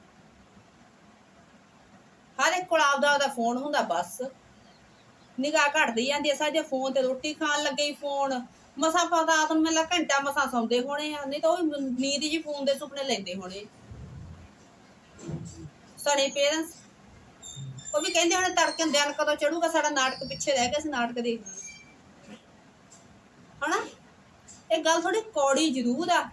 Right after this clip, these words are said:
ਇਹ ਦੋਨਾਂ ਵਾਸਤੇ ਹੀ ਆ। ਤਾੜੀ ਇੱਕ ਹੱਥ ਨਾਲ ਨਹੀਂ ਵੱਜਦੀ, ਤਾੜੀ ਦੋਨਾਂ ਹੱਥਾਂ ਨਾਲ ਵੱਜਦੀ ਆ। ਜੇ ਆਪਾਂ, ਹਨਾ, ਵੀ ਗੌਰ ਕਰਾਂਗੇ, ਆਪਾਂ ਆਪਦਾ ਫੋਨ ਦੀ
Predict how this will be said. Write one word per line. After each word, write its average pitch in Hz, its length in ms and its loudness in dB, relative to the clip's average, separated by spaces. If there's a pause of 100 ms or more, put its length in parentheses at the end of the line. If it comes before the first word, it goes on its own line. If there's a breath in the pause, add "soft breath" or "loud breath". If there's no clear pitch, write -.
ਇਹ 254 100 -2
ਦੋਨਾਂ 320 360 4
ਵਾਸਤੇ 311 320 2
ਹੀ 262 120 0
ਆ। 247 40 0
ਤਾੜੀ 254 360 2
ਇੱਕ 311 140 0 (100)
ਹੱਥ 339 160 -2
ਨਾਲ 254 220 0
ਨਹੀਂ 339 120 -2
ਵੱਜਦੀ, 262 360 0 (180)
ਤਾੜੀ 240 200 0
ਦੋਨਾਂ 226 280 -4
ਹੱਥਾਂ 294 220 -8
ਨਾਲ 233 140 -4
ਵੱਜਦੀ 202 380 -6
ਆ। - 20 -16 (560)
ਜੇ 311 140 2 (120)
ਆਪਾਂ, 330 420 2
ਹਨਾ, 370 400 4
ਵੀ 392 120 -2
ਗੌਰ 277 380 2
ਕਰਾਂਗੇ, 311 440 0
ਆਪਾਂ 294 240 0
ਆਪਦਾ 285 180 2
ਫੋਨ 269 360 -4
ਦੀ 277 160 -4